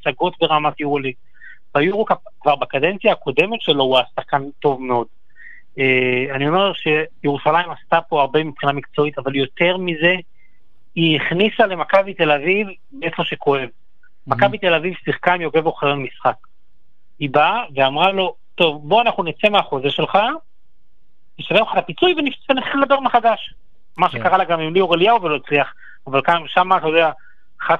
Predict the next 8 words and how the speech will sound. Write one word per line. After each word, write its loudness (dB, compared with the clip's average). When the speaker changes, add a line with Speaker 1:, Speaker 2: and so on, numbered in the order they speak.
Speaker 1:
ושלום 2
לא 2
ילמדו 0
מטעויות, -2
כן? 2
Speaker 2:
לא, -4
אסור. -2
Speaker 1:
אסור. -2